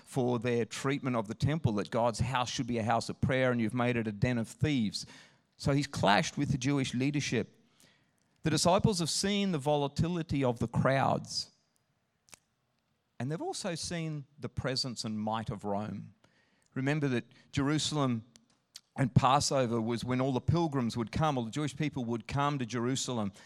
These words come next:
and they came to celebrate what? They came to celebrate the liberation of the people of Israel from a, an oppressor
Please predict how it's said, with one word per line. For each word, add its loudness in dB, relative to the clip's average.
and 2
they 2
came 0
to -2
celebrate 0
what? -4
They -4
came -4
to -4
celebrate 0
the -2
liberation 0
of 2
the -6
people -2
of -2
Israel 0
from -4
a, -2
an -2
oppressor -2